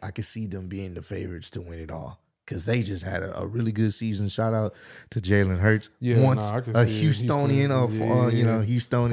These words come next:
Speaker 2: Rip
Speaker 1: So
Speaker 2: it, rip it.
Speaker 1: always, always looking, you know, to rip. Show love and support to someone that's from Houston. But at the same time,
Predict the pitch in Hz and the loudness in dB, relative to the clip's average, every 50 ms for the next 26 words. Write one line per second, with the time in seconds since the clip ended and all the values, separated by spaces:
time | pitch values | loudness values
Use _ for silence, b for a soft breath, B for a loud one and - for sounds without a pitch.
0 | 110 107 117 117 113 110 113 107 104 110 113 117 113 - 120 120 123 120 117 113 | 2 4 4 4 4 2 0 0 0 2 0 0 2 2 4 6 6 6 6 6
1 | 113 110 110 107 101 92 - - - 107 107 104 101 98 95 92 98 98 - 101 | 6 6 4 4 2 0 -2 -4 -2 0 2 2 2 2 2 2 0 0 0 0
2 | 101 98 90 - 135 113 95 87 85 82 - - 95 85 87 101 98 90 - - | -2 -2 -2 0 0 2 2 0 -2 -4 -6 -6 -4 -2 -2 -2 -2 -2 -4 -10
3 | b b b b b b - - - 127 113 104 101 98 104 101 101 95 98 92 | b b b b b b -12 -6 -2 0 0 2 2 2 2 2 2 0 -2 -4
4 | 87 - 87 - - 98 98 87 - - - - 98 92 92 92 92 90 - - | -8 -8 -10 -6 -2 -2 -2 -2 -4 -10 -8 -6 -4 -4 -2 -4 -4 -6 -6 -6
5 | 98 95 87 90 95 90 85 - 101 101 123 139 135 135 - - - 123 123 123 | -6 -6 -4 -4 -6 -6 -6 -6 -4 -2 -2 -2 -2 -4 -8 -6 -4 -2 -2 -2
6 | 123 120 - 127 131 131 127 127 123 120 | -2 -2 -2 -2 0 2 2 0 0 -2